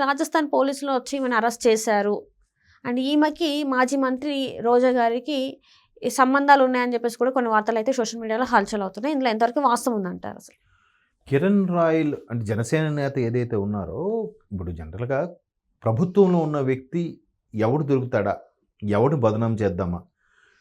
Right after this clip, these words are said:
Speaker 2: నిజంగా వీడు దొరికితే వీడి మీద ప్రభుత్వం చర్యలు తీసుకుంటుందా, లేదా ఆ పార్టీ, అధికార పార్టీ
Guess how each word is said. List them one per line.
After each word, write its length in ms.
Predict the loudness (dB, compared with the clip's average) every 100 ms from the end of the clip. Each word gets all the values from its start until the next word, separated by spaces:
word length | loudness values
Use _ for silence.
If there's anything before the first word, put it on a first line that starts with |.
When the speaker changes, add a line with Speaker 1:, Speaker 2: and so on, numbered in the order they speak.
| _ 0
Speaker 2:
నిజంగా 420 | 2 6 8 8
వీడు 240 | 8 4
దొరికితే 560 | 6 6 6 2 2 -2 _ _
వీడి 260 | 0 2 4
మీద 240 | 4 4 4 2 -2 _ _
ప్రభుత్వం 380 | 0 2 2 0
చర్యలు 300 | 2 2 2
తీసుకుంటుందా, 680 | 0 -4 -4 -8 -8 -8 -10 -2
లేదా 340 | 2 6 4 2
ఆ 140 | 0 0
పార్టీ, 560 | 2 2 2 0 -4 -2
అధికార 420 | -2 4 6 6
పార్టీ 360 | 4 2 0